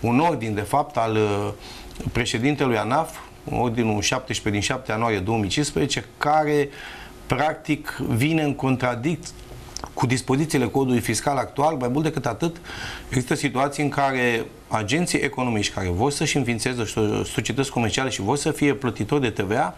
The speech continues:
în nouăzeci la sută din cazuri, și asta am discutat cu cei care lucrează în sistemul administrației fiscale,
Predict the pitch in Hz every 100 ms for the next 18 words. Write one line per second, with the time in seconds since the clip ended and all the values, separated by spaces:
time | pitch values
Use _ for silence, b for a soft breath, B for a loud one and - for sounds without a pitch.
0 | B B B B - 104 147 208 165 135
1 | 123 151 139 107 98 123 151 131 - 127
2 | - 113 104 - 92 120 123 - 110 104
3 | 98 85 - - - - - - - -
4 | 113 113 113 101 151 147 110 104 - 117
5 | 104 101 - 110 101 107 95 92 - B
6 | B B B - - 135 147 190